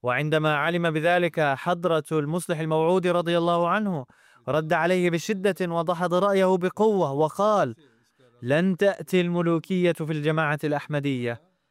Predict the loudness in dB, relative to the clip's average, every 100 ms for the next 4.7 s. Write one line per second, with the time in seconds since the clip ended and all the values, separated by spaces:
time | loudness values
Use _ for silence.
0 | _ -4 0 2 2 2 2 0 0 0
1 | 0 0 -2 0 0 0 0 0 0 -6
2 | 0 0 0 0 -2 -2 -6 -4 -2 -2
3 | -6 -14 _ -10 -8 -4 0 0 0 0
4 | -2 -2 -2 -2 0 -2